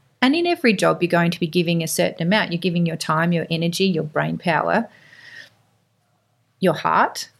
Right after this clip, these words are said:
often. If you're not feeding yourself first emotionally, then you're not gonna be able to give someone else something that you don't have within you.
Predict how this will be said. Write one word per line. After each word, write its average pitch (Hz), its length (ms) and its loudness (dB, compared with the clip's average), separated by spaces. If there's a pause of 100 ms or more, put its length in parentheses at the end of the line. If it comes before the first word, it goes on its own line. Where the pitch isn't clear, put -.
(120)
often. 202 360 -6 (1080)
If 214 240 2
you're 220 220 8
not 190 380 4
feeding 190 380 4
yourself 170 460 0
first 175 420 0
emotionally, 180 800 0 (920)
then 180 160 2
you're 202 120 4
not 214 140 2
gonna 196 180 4
be 180 140 4
able 175 180 2
to 165 60 0
give 175 240 -2
someone 175 320 0
else - 440 -4 (520)
something 180 320 0
that 175 120 0
you 185 120 2
don't 170 180 0
have 170 220 -2
within 170 320 0
you. - 240 -10